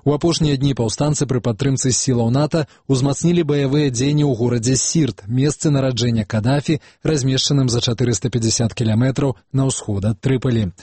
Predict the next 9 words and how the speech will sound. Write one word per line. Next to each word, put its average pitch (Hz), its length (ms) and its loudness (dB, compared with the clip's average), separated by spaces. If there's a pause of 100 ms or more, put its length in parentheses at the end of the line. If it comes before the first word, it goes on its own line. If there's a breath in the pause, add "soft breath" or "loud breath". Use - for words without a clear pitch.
(280 loud breath)
Мяркуецца, 135 500 0
што 120 240 -2
гэты 117 160 0
горад 143 320 0
застаецца 143 560 0
апошняй 131 460 0
апорай 139 320 0
супраціву 107 640 0
войскаў, 139 420 0